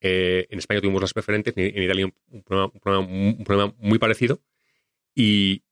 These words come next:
y, y lo, lo último que quiere el gobierno italiano es que de aquí a mayo le falle Carige u otro banco más y tengas a la gente en pie de guerra por el tema de los, de los bancos. Pero el problema de Carige es que la región del, de Liguria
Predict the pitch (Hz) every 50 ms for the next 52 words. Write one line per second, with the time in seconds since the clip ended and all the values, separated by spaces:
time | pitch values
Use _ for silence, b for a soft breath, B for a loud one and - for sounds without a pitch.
0 | _ _ - 123 101 98 104 101 98 92 95 95 - - - 101 98 107 104 104
1 | 95 113 101 101 98 101 98 95 98 - 101 104 113 113 - - _ _ _ _
2 | _ _ _ _ _ _ - 92 - - 104 98 98 92 - 98 98 98 95 98
3 | 95 95 95 104 107 107 104 123 143 _ _ _ _ _ _ _ - _ _ _
4 | _ _ _ _ - 90 85 - 87 82 85 92 - 90 92 98 92 104 117 113
5 | 110 101 87 90 98 - 90 90 95 98 - 98 113 135 - - _ _ _ _
6 | _ _ _ _ _ _ _ _ _ _ _ _ - - 113 98 - 92 90 95
7 | 95 90 - 98 92 - - 101 92 - 104 92 - 101 95 101 101 110 107 117
8 | 127 - _ _ _ _ _ _ - 92 87 85 80 92 87 85 85 82 80 82
9 | 87 95 - 85 82 104 123 143 _ _ _ _ _ _ _ _ _ _ _ _
10 | _ _ _ _ _ _ _ _ _ - 127 117 117 107 - 107 104 113 127 127
11 | 131 135 - 147 147 165 165 160 165 165 156 143 - - 127 113 101 98 - -
12 | 120 127 135 135 139 143 143 - 131 131 131 - - 135 139 147 151 156 156 160
13 | 156 -